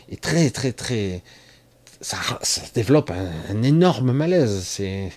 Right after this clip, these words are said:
Et jusqu'au moment où tu te rends compte que c'est toi qui nourris ça, c'est toi. Euh, c'est ça qui est terrible, parce qu'on t'utilise con-, on, on, contre toi-même. Mais on peut faire la même chose. Si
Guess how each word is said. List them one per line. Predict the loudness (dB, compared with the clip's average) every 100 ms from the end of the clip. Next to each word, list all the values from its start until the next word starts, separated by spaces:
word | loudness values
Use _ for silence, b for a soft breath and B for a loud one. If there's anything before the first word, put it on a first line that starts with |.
| B B B B B -8
Et | -4 -2
jusqu'au | -4 -8 -4 0
moment | 2 2 2
où | 0
tu |
te | -2
rends | -6
compte | -2 -2 -2
que | -6
c'est | -4
toi | 4 4
qui | 4 4
nourris | 4 4
ça, | 2 0 -2
c'est | -4 -10 -4
toi. | -2 -2 -2 B B B
Euh, | -4 0 0 0 -4
c'est | -6 -8
ça | -8
qui | -8
est | -6
terrible, | -2 0 0
parce | -4 -6
qu'on | -2 0 0
t'utilise | -2 -8 -4 0 2 2 -2
con-, | -4 -4 -2
on, | -6 -4
on, | -10 -12 _ _ 0
contre | 2 4 4
toi-même. | 6 6 6 4 2 -2 -12 -20 _ _ -20 _ _ _ _ _ -16 -8
Mais | -4 -4
on | -4
peut | -4
faire | -4 -4
la | -6
même | -8
chose. | -6 -6 -8 -14 _ _ _ _ _ B B B B B B
Si | -8 -6 -4